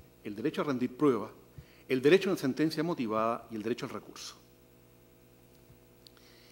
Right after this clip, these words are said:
En esta causa de inaplicabilidad, los requirentes fundan en el primer capítulo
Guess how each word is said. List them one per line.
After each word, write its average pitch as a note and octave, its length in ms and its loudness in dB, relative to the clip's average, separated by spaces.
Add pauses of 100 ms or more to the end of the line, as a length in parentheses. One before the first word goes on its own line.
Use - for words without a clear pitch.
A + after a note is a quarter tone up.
(1120)
En E3+ 120 6
esta G#3 340 4
causa F#3 340 4
de D#3 100 2
inaplicabilidad, A#2 760 0 (1700)
los A#2 160 -8
requirentes D3 720 -2 (140)
fundan C#3 720 0 (300)
en G#2+ 80 -6
el G2+ 80 -6
primer C3 220 -2
capítulo C3 420 -6